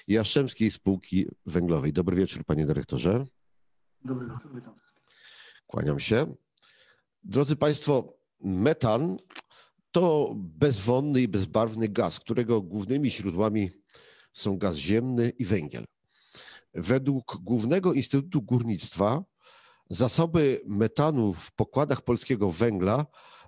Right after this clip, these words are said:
Speaker 1: wynoszą około dwustu pięćdziesięciu miliardów metrów sześciennych.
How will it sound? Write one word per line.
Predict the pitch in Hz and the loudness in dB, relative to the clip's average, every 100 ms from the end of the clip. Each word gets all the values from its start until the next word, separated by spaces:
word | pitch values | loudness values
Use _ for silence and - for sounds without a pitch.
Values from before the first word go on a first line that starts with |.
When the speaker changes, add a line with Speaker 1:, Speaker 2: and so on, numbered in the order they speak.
| - | -2
Speaker 1:
wynoszą | 113 131 135 139 131 | 2 2 2 0 0
około | 120 - 127 127 - - _ - | -2 0 2 2 0 -6 _ -16
dwustu | 101 175 - - | -4 -4 -2 -2
pięćdziesięciu | 156 110 101 98 123 120 - 113 | -2 -4 -4 -2 -2 -2 -4 -4
miliardów | 92 87 98 101 98 101 - - - | -2 0 2 0 -2 -6 -6 -20 -12
metrów | 80 104 - 98 - | -4 -4 -4 -10 -10
sześciennych. | - 107 - 90 67 - - | -6 -4 -2 -4 -6 -12 -20